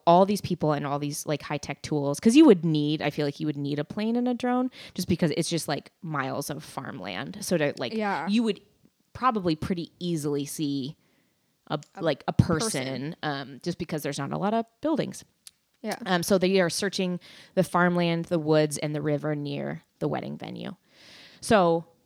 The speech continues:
Speaker 1: she goes missing Saturday night. The mom calls the non-emergency line on Sunday, and then all these people, like, after that call are searching.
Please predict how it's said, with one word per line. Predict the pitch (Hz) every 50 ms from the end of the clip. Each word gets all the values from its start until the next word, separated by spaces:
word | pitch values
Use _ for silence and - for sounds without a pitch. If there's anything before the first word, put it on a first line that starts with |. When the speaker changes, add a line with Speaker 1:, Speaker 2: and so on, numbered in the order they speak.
| _ _
Speaker 1:
she | _ - - - - 233
goes | 202 226 226 214 196
missing | 202 190 - - 202 196
Saturday | 185 - 190 165 160 165 170 170 170 165
night. | 160 143 139 139 147 - - - - - - _ _ _ _ _ _ _ _ _ _ _ _ _ _ _ _ _ -
The | 170
mom | 160 156 147 151 165
calls | 175 - - 165 156 156 151 -
the | 170
non-emergency | 165 151 147 147 151 147 143 143 156 - - 160
line | 147 143 143 143 139
on | 139 - 147 147
Sunday, | 151 - - 143 139 139 139 139 139 139 147 - - _ _ _ _
and | - 156 151
then | 147 143 139
all | 87 147 -
these | 151 147 147
people, | - - 156 - - 135 123 123 139 - _ _
like, | - 123 123 - - - _ _ _ _ _ _ -
after | 131 143 - - 139
that | 139 113 - -
call | - - 131 127 135 - -
are | 147
searching. | - - 143 - - - 135 135 156